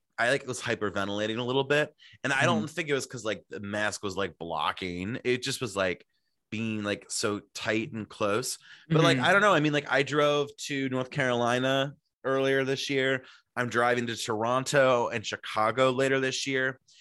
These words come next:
Speaker 1: Uh, I do realize you can't drive everywhere, but, like, I'm not trying to get on a flight anytime soon, you know?
Speaker 2: I, I'm not really afraid. Flying freaks me out a little bit. Like,
Speaker 1: Okay.
Speaker 2: turbulence, I'm like, "Hmm." But for the most part, I'm okay.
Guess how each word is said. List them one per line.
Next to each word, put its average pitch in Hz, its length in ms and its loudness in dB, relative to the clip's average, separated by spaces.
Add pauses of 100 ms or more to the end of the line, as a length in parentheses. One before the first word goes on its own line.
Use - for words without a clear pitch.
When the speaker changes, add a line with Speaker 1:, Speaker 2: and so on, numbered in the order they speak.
(340)
Speaker 1:
Uh, 123 320 2
I 135 160 0
do 139 240 0
realize 135 400 2
you 117 60 -8
can't 110 240 -6
drive 113 300 2
everywhere, 123 520 -2
but, 107 300 -2
like, 101 460 0
I'm 127 180 0
not 165 320 0 (260)
trying 123 200 -2
to 120 60 -4
get 113 120 0
on 107 100 0
a 98 60 -2
flight 98 300 -2
anytime 95 440 -8
soon, 85 400 -8
you 87 100 -10
know? 92 260 -6 (1000)
Speaker 2:
I, 160 600 4
I'm 180 120 4
not 214 140 4
really 160 180 2
afraid. 120 480 -4
Flying 247 380 2
freaks - 320 -2
me 135 60 -4
out 123 160 0
a 110 80 -4
little 113 500 -2
bit. 143 320 0
Like, 120 140 -2
Speaker 1:
Okay. 95 60 0
Speaker 2:
turbulence, 156 380 2
I'm 147 80 -4
like, 139 180 -4 (100)
"Hmm." 196 380 -2 (520)
But 175 200 -2
for 233 80 4
the 262 120 2
most 202 380 6
part, 117 140 -6
I'm 107 100 -6
okay. 104 320 -14